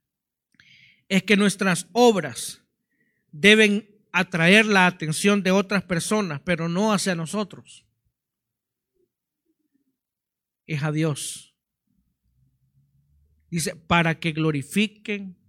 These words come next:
a vuestro Padre que está en los cielos". Nunca vayamos a pensar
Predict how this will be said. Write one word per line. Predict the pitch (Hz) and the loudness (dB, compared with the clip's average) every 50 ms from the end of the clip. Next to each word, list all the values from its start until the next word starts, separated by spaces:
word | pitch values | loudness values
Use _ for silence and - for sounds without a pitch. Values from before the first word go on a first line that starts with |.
| _ _ _ - | _ _ _ -12
a | 165 156 | -8 -8
vuestro | 151 139 151 143 - - - 139 135 127 _ | -8 -6 -8 -10 -10 -10 -14 -16 -16 -12 _
Padre | - 175 190 202 214 214 214 214 208 190 - _ _ _ _ _ _ _ _ - | 0 4 4 4 4 2 0 -6 -8 -10 -10 _ _ _ _ _ _ _ _ -10
que | 143 139 | -8 -8
está | 139 - - - - 175 180 190 196 185 - _ _ _ _ _ _ _ _ _ _ - | -8 -8 -8 -6 -2 0 2 2 0 -2 -6 _ _ _ _ _ _ _ _ _ _ -10
en | 156 143 143 | -8 -6 -4
los | 143 135 - - | -4 -6 -8 -8
cielos". | - 147 139 131 123 120 120 120 - - - _ _ _ _ _ _ _ _ _ _ _ _ _ _ _ _ _ _ _ | -8 -8 -8 -8 -10 -12 -16 -18 -20 -20 -20 _ _ _ _ _ _ _ _ _ _ _ _ _ _ _ _ _ _ _
Nunca | 156 160 190 240 262 277 240 202 - 240 220 | 4 6 8 8 8 6 2 0 0 2 4
vayamos | 208 208 208 214 214 220 226 202 - | 4 6 6 4 4 4 2 0 -2
a | 208 196 - | -2 -4 -2
pensar | 202 190 180 - - 202 170 139 | -4 -4 -4 -2 -2 -2 -2 -2